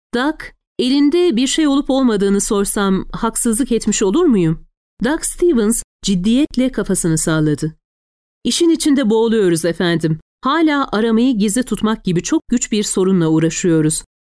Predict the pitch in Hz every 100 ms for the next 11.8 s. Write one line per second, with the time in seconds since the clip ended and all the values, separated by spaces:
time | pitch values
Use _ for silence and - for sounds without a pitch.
0 | - 254 240 254 208 214 240 220 233 277
1 | 196 185 190 190 190 185 196 - 202 -
2 | 214 185 160 175 170 165 175 170 180 254
3 | - _ - 220 240 254 294 320 247 208
4 | 196 226 180 165 160 156 151 156 - _
5 | _ - - 285 294 - 311 285 302 320
6 | 370 - 285 262 311 294 254 262 269 269
7 | 262 254 254 294 262 226 220 202 190 202
8 | 196 208 214 208 240 262 311 240 180 170
9 | 151 151 156 _ _ _ _ 226 214 214
10 | 294 202 190 196 196 214 180 190 202 240
11 | 269 247 220 214 196 160 147